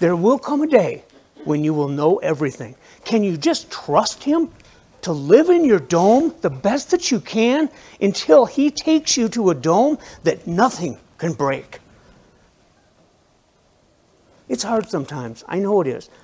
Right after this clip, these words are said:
I, I think this whole intelligence thing, I, if somebody put up a great big mathematical question up on the screen and I said, uh, "Would you explain that to me?" Well,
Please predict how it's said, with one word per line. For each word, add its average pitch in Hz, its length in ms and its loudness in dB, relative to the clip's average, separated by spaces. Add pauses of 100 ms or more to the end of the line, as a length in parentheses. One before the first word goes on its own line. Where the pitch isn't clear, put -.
I, 226 140 4
I 240 60 4
think 269 200 0
this - 160 2
whole 240 240 6
intelligence 214 680 0
thing, 226 300 -2 (280)
I, - 320 -6
if 226 220 0
somebody 302 420 0
put 240 260 2
up 220 120 2
a 170 60 2
great 262 320 -4
big 196 160 4
mathematical 185 760 -2
question 202 440 2
up 190 140 -2
on 196 160 0
the 170 60 -4
screen 220 360 -4 (280)
and 220 120 4
I 226 100 6
said, 214 340 2 (200)
uh, 233 180 2
"Would 214 140 2
you 302 120 4
explain 196 480 -2
that 226 160 -2
to 214 100 -8
me?" 240 220 -4 (960)
Well, 262 320 -4